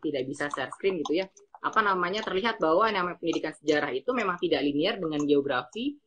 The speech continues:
sosiologi, ekonomi, maupun antropologi gitu kan. Nah, terus permasalahan yang kita bingungkan, berarti, eh,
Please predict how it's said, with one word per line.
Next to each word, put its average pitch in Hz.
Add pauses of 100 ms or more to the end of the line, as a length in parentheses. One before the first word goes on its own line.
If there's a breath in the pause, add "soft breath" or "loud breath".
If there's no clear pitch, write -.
sosiologi, 156
ekonomi, 170
maupun 208 (400)
antropologi 202
gitu 165
kan. 208 (400)
Nah, 139
terus - (300)
permasalahan 190
yang 185
kita 185
bingungkan, 202 (460)
berarti, 190 (480)
eh, 185